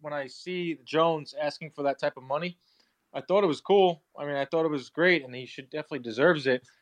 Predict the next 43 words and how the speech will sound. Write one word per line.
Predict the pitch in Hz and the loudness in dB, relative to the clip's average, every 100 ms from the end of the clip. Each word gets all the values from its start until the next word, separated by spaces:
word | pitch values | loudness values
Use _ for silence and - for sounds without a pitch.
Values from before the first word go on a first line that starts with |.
| _ | _
And | 135 | -2
I | 135 | 0
know | 151 | 2
that | 156 139 | 2 2
he | 139 | 0
hired | 139 147 139 | 2 2 2
Richard | 151 - 131 | -2 -8 -12
Schaefer, | - 160 170 139 127 | -8 -6 -6 -6 -8
who | 127 123 | -6 -8
was | 117 _ | -10 _
a | 143 | -10
boxing | 123 156 170 135 120 | 0 2 2 -2 -4
guy | 123 120 | -2 0
and | 113 | -2
who's | 113 107 | -6 0
gotten | 135 147 123 110 | 2 2 -2 -6
big | 139 | -6
purses | - 147 151 113 | -4 -6 -6 -12
for | - 110 | -20 _
fighters. | - 151 131 113 - _ _ - _ _ _ _ | 0 0 0 -4 -18 _ _ -20 _ _ _ _
I | 160 160 | -4 -4
just, | 156 165 - _ _ _ | -4 -12 -12 _ _ _
you | 185 | -10
know, | 160 151 135 _ | -8 -8 -10 _
Dana | 160 180 180 | -6 -4 -2
White's | 160 196 175 | -2 -2 -2
just | 156 | -8
gonna | 160 160 | -10 -10
dig | - 170 165 | -4 -4 -2
in. | 220 - | -4 -6
He, | 127 | -14
he | - | -14
has | 151 143 | -12 -12
so | - 170 | -14 -10
much | 180 170 - | -8 -8 -10
power | - 175 202 160 139 | -4 2 4 4 2
and | 143 | -2
leverage | 185 170 143 131 | -4 -4 -8 -8
over | 139 139 | -10 -10
these | 131 127 | -16 -8
guys. | 165 190 165 127 | -2 0 0 -4
He, | 135 131 | -12 -16
he | 151 | -20